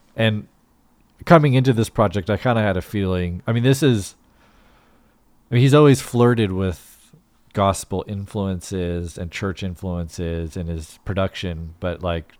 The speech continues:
to, to create an album with that in mind, I just knew this could be something special just because,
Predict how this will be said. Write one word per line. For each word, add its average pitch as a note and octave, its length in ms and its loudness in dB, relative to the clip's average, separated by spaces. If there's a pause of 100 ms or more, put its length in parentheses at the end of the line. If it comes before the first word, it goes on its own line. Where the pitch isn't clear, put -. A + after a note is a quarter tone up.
to, F2+ 180 -6 (520)
to G#2+ 100 -6
create G#2+ 460 -2
an F#2+ 180 -4
album F2+ 480 -4
with F2+ 240 -8
that F2+ 220 -4
in E2+ 140 -8
mind, F2 360 -6
I E2+ 80 -8
just E2+ 240 -12
knew E2+ 500 -8 (240)
this F2 140 -10
could D#2+ 220 -10
be E2+ 140 -10
something E2 380 -10
special F#2 560 -10
just F2 200 -14
because, D#2 460 -12